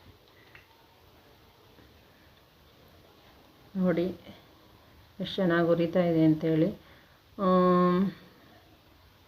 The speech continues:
ಇದೆಲ್ಲ ಹುರಿದ ಮೇಲೆ ಲವಂಗ ಚೆನ್ನಾಗಿ ಹುರಿಬೇಕು ಫ್ರೆಂಡ್ಸ್, ಲವಂಗನೂ ಹುರಿದೋಗ್ಬೇಕು. ಲವಂಗ ಹಾಗೆ ಕಾಣಿಸ್ತಾ ಇದೆ, ಲವಂಗನೂ ಉರಿಲಿ. ಆ, ಚೆನ್ನಾಗಿ ಉರಿತಾ ಇರಲಿ. ಬನ್ನಿ, ಅದಕ್ಕೆ ಮುಂಚೆ ನಾನು ಇನ್ನೊಂದು ಒಂದು ನಿಮಗೆ ಟಿಪ್ಸ್ ಹೇಳ್ತೀನಿ, ಲಾಸ್ಟ್ವರೆಗೂ ವಿಡಿಯೋ ನೋಡ್ತಾ ಇರಿ ಅಂತ ಹೇಳಿದೆ.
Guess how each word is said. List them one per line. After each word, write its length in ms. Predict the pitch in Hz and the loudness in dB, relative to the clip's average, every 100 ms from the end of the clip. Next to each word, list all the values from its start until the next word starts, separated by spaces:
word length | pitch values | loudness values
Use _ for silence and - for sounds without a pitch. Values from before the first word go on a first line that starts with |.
| _ _ - _ _ - - | _ _ -20 _ _ -20 -16
ಇದೆಲ್ಲ 320 | 208 190 185 196 | -6 0 2 4
ಹುರಿದ 340 | 190 180 180 | 4 4 0
ಮೇಲೆ 380 | 196 180 156 160 208 - | -2 0 2 0 -4 -4
ಲವಂಗ 400 | 190 180 196 208 214 214 | 2 4 6 4 2 0
ಚೆನ್ನಾಗಿ 300 | 196 180 185 | 0 2 4
ಹುರಿಬೇಕು 500 | 175 165 165 160 170 | 2 2 2 0 -4
ಫ್ರೆಂಡ್ಸ್, 380 | 170 190 208 - | -6 -6 -6 -4
ಲವಂಗನೂ 640 | 175 151 165 170 175 175 175 | -2 0 0 2 2 2 2
ಹುರಿದೋಗ್ಬೇಕು. 760 | 160 156 156 156 156 156 185 | 0 0 -2 0 -2 -2 -2
ಲವಂಗ 420 | 180 156 156 160 | 2 2 4 4
ಹಾಗೆ 420 | 170 165 151 156 | 4 0 0 -2
ಕಾಣಿಸ್ತಾ 560 | 160 160 151 156 - 160 | -4 -4 -4 -6 -8 -6
ಇದೆ, 240 | 151 156 214 247 - - - - 190 | -4 -4 -4 -6 -14 -20 -20 -8 -2
ಲವಂಗನೂ 520 | 170 165 175 180 185 175 | 2 2 4 4 4 4
ಉರಿಲಿ. 340 | 170 165 175 233 254 - - - 202 | 4 2 2 0 -4 -12 -18 -10 0
ಆ, 100 | 190 185 175 175 170 170 170 | 4 4 4 4 2 0 -2
ಚೆನ್ನಾಗಿ 300 | 190 185 185 | -2 0 2
ಉರಿತಾ 320 | 175 180 180 | 2 0 0
ಇರಲಿ. 200 | 180 175 | 0 0
ಬನ್ನಿ, 260 | 170 170 180 | 0 2 2
ಅದಕ್ಕೆ 300 | 170 160 165 | 2 0 0
ಮುಂಚೆ 300 | 165 165 190 | -2 0 2
ನಾನು 200 | 185 170 | 2 2
ಇನ್ನೊಂದು 460 | 165 165 175 165 160 | 4 4 4 2 4
ಒಂದು 220 | 160 160 | 6 6
ನಿಮಗೆ 300 | 156 151 156 | 6 4 2
ಟಿಪ್ಸ್ 320 | 156 165 - | -2 -6 -2
ಹೇಳ್ತೀನಿ, 500 | 185 160 160 170 160 | 0 2 0 2 4
ಲಾಸ್ಟ್ವರೆಗೂ 640 | 156 151 160 185 165 160 | 4 2 0 0 0 2
ವಿಡಿಯೋ 320 | 151 147 160 160 | 0 2 2 2
ನೋಡ್ತಾ 420 | 156 156 160 170 | 2 0 -2 -2
ಇರಿ 200 | 156 151 | 0 -2
ಅಂತ 200 | 151 156 | -4 -4
ಹೇಳಿದೆ. 360 | 151 147 147 | -6 -4 -2